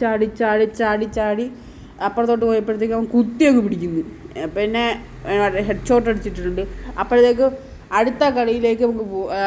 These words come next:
അപ്പോഴത്തേക്കും എൻ്റെ ടീംമേറ്റ് ഉണ്ടായിരുന്നു. അപ്പോഴത്തേക്കും ഫ്രണ്ട്സ്, അവനാണെങ്കിൽ ഗ്ലൂ വാളൊക്കെ ഇട്ട് കവർ ചെയ്തിരിക്കുന്നു ഫ്രണ്ട്സ്. അപ്പോഴത്തേക്കും, ഓ, അവൻ എന്തോ കാണിക്കുന്നതെന്ന് എനിക്ക് മനസ്സിലാവുന്നില്ല.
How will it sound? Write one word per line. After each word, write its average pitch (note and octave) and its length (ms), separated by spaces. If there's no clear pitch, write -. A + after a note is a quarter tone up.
അപ്പോഴത്തേക്കും A#3+ 480
എൻ്റെ B3+ 180
ടീംമേറ്റ് B3+ 580
ഉണ്ടായിരുന്നു. G3+ 440
അപ്പോഴത്തേക്കും C4 540
ഫ്രണ്ട്സ്, B3+ 440
അവനാണെങ്കിൽ B3 520
ഗ്ലൂ G#3+ 220
വാളൊക്കെ B3+ 320
ഇട്ട് A#3+ 280
കവർ G#3+ 320
ചെയ്തിരിക്കുന്നു G3+ 640
ഫ്രണ്ട്സ്. G#3 320
അപ്പോഴത്തേക്കും, A3 640
ഓ, F4 40
അവൻ D4 180
എന്തോ C4+ 300
കാണിക്കുന്നതെന്ന് B3+ 520
എനിക്ക് A3 160
മനസ്സിലാവുന്നില്ല. F#3+ 640